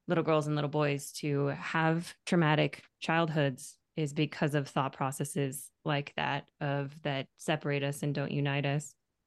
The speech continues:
Um, you know, and I just like meeting like-minded people that will say things like that and speak their mind, 'cause there's so much, like, tiptoeing around things. Um, and it, that's a part of the problem as well.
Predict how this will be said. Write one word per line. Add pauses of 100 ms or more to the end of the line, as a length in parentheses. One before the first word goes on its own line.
(680)
Um,
you
know,
and (480)
I (120)
just
like
meeting
like-minded
people
that (140)
will
say
things
like
that
and
speak
their
mind,
'cause
there's (120)
so
much,
like, (1000)
tiptoeing
around
things.
Um,
and
it,
that's
a
part
of
the
problem
as
well.